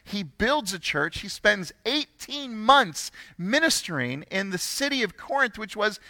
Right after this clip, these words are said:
the capital of Greece at that time, the most prominent city in that whole area.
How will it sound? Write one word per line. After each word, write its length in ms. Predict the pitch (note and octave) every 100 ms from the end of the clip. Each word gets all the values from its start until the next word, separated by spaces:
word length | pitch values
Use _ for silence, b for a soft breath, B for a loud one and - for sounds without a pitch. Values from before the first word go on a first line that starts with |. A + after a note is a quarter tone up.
| B -
the 100 | G3
capital 920 | - - A#3+ C#4 - A#3+ E3+ D#3 F3 B -
of 180 | F3 C3+
Greece 420 | F3 G3+ C#4 -
at 120 | E3
that 240 | C#3+ A#2+ -
time, 460 | - G#2+ A#2 E3+ - b -
the 80 | F3+
most 320 | G#3 G#3+ -
prominent 680 | - A3 A3+ D#4 D4+ A3+ F3+
city 380 | - D3+ D3+ D#3
in 180 | D#3+
that 260 | E3 E3 -
whole 360 | G3 G#3 A#3 A#3+
area. 580 | D#3+ D3 A#2 G2+ G#2